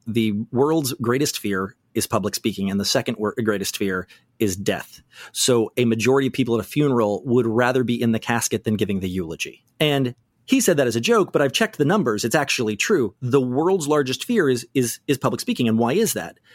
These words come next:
And I break this down. The answer is because being ostracized by the group historically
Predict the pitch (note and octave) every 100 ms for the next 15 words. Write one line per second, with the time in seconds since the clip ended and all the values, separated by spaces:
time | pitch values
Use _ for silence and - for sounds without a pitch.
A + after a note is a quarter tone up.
0 | - - F#3 F#3+ G3+ - C#3+ A#3 F3 G#2+
1 | - B2+ F3 A#3+ G#3+ D#3 B2 A2 B2+ A2+
2 | - - - - _ - E3 F#3+ C#3+ -
3 | - F#3+ F3+ - C3+ C3+ A#2+ G2+ G2 B2
4 | F3+ - - _ C#3 C3 - A#2+ D#3 G#3+
5 | A3+